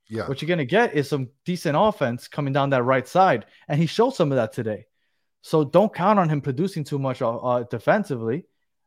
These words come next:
Speaker 2: but offensively, hopefully he can get us something.
Speaker 1: Yedlin got placed at left back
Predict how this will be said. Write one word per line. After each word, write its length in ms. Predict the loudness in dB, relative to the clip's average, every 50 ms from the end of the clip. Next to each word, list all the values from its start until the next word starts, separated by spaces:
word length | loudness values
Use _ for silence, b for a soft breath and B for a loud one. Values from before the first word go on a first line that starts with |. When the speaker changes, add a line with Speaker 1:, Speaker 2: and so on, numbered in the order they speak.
| _ _ _
Speaker 2:
but 180 | 2 2 2 4 4
offensively, 640 | 2 2 2 2 0 0 0 -2 -4 -2 -2 -2 0
hopefully 400 | 0 0 -2 -2 -4 -4 -4 -2
he 40 |
can 120 | -2 -2 0
get 160 | 0 0 0
us 80 | -2 -2
something. 360 | -2 -4 -4 -6 -10 -14 -16 _ _ _ _ _ _ _ _ _ _ _ _ _ _ _ _ _ _ -16
Speaker 1:
Yedlin 460 | -10 -4 0 0 2 2 2 2 2
got 220 | 2 2 2 2 0
placed 280 | 0 0 0 0 2
at 140 | 0 2 2
left 300 | 2 0 0 0 2 4
back 340 | 4 6 4 4 0 -8